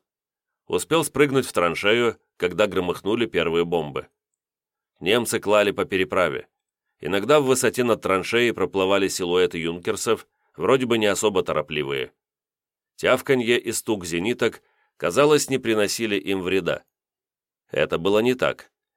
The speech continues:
Тимофей видел, как горели и падали фашистские бомберы. Но выглядела обманчиво вальяжность немцев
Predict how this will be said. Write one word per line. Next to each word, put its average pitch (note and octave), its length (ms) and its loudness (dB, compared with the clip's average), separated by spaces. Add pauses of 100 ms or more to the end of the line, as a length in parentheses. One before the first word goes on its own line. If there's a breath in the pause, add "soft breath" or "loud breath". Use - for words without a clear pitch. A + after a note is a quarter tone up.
(220)
Тимофей F2+ 440 0
видел, C3 340 2
как G2+ 240 -2
горели G2+ 420 2
и G2 60 4
падали G#2 460 2
фашистские F2+ 580 -4
бомберы. D#2+ 540 -2 (720)
Но F#2 180 0
выглядела C3+ 460 4
обманчиво A2 480 2
вальяжность F2+ 640 0
немцев A2+ 440 -2